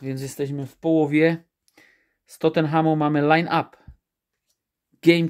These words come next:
Changer Inter, Hakan Çalhanoğlu. Z Olympiakosu mamy Masurasa, fans. Dominator, Ishak z Lecha.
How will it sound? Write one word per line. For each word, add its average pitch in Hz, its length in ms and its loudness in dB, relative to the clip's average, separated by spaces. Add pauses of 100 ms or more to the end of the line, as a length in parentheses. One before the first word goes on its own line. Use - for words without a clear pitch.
(120)
Changer 175 600 0
Inter, 190 520 0 (500)
Hakan 156 420 -4
Çalhanoğlu. 156 720 2 (1160)
Z - 140 -20
Olympiakosu 165 720 0
mamy 156 420 2 (460)
Masurasa, 165 840 0 (840)
fans. 151 560 -8 (1500)
Dominator, 170 800 2 (520)
Ishak 156 540 -4 (760)
z 131 160 -4
Lecha. 175 480 -2